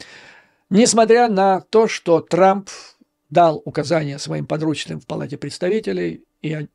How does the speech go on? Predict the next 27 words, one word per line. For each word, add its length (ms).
их 160
спикер 320
уже 160
сказал, 540
мы 140
его 160
не 100
принимаем. 500
Э, 560
но 160
это 100
он 100
сказал 560
где-то 560
последний 340
раз 220
неделю 340
назад. 480
Ситуация 440
меняется 420
опять-таки 500
чуть 180
ли 80
не 120
каждый 320
здесь 560
день 400